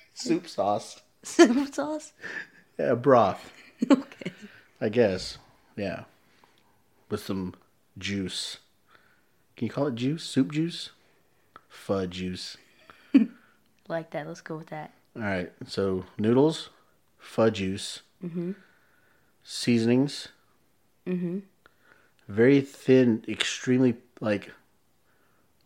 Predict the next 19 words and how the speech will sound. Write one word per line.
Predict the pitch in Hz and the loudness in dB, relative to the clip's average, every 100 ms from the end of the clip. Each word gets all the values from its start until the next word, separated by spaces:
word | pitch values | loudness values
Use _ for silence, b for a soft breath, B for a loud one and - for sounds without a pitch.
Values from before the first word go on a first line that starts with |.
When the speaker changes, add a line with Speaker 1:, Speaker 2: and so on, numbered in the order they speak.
| _ | _
Speaker 1:
like | 104 92 - | -8 -8 -2
the | 101 | -2
thickness | 92 - 131 127 - | 0 2 2 2 2
of | 104 | 2
a | |
sheet | - 117 | 2 2
of | 101 | 0
paper, | - 110 104 90 85 - _ _ _ _ b b b b b b b b | -2 -4 -2 -4 -6 -8 _ _ _ _ b b b b b b b b
thinly | - 113 107 101 101 101 | 2 4 6 4 2 0
sliced | - 98 92 92 - 90 | 0 2 2 2 -4 -8
beef. | 92 87 80 - - - _ _ _ _ _ | -6 -6 -8 -12 -18 -20 _ _ _ _ _
Speaker 2:
How | - - 208 | -10 -2 0
do | 233 | 0
they | 233 220 | -2 -2
even | 214 208 | 0 0
do | 180 196 | 0 0
that? | 202 151 156 - _ _ _ _ _ - - b b b _ | -2 -6 -12 -18 _ _ _ _ _ -20 -20 b b b _
Speaker 1:
Knife | 92 110 | -4 -2
skills. | - - 85 76 - | -2 -6 -8 -8 -12